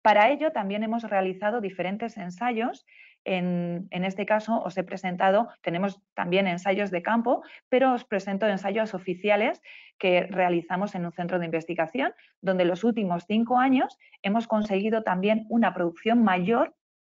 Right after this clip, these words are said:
que con el abonado convencional de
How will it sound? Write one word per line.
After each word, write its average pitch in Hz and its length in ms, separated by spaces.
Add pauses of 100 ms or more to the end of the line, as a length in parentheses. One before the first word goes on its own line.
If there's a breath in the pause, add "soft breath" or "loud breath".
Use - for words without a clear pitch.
(560)
que 202 140
con 220 120
el 185 100
abonado 180 380
convencional 180 760
de 269 320